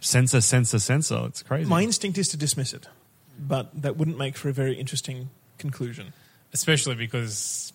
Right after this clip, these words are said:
Speaker 3: both of our options did virtually nothing.
Speaker 2: That's exactly right.
Speaker 3: I
Speaker 2: So
Speaker 3: say number one is the right option for you, and number three is the right option for Zane Stroud.
Speaker 2: <laughs> I'm actually,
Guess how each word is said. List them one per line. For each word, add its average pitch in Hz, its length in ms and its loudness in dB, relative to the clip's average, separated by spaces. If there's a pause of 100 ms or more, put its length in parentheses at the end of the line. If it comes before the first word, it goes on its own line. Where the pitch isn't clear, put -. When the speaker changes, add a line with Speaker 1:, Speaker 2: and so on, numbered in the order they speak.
Speaker 3:
both 123 180 0
of 113 100 -2
our 113 200 2
options 110 340 -6
did 107 280 -8 (180)
virtually 110 420 -6
nothing. 110 460 -10 (500)
Speaker 2:
That's 139 140 -4
exactly 139 360 -2
right. 104 280 -6 (520)
Speaker 3:
I 151 120 8
Speaker 2:
So 143 120 6
Speaker 3:
say 143 480 6
number 151 280 6
one 139 540 4 (580)
is 143 120 6
the 135 100 4
right 139 220 8
option 139 320 2
for 120 120 -2
you, 139 400 6 (1040)
and 117 100 -2
number 117 160 2
three 151 380 4
is 113 140 2
the 120 100 0
right 117 180 6
option 117 300 4
for 117 160 2
Zane 127 240 6
Stroud. 165 380 6
Speaker 2:
<laughs> - 640 2 (1120)
I'm 247 220 -2
actually, 226 760 -4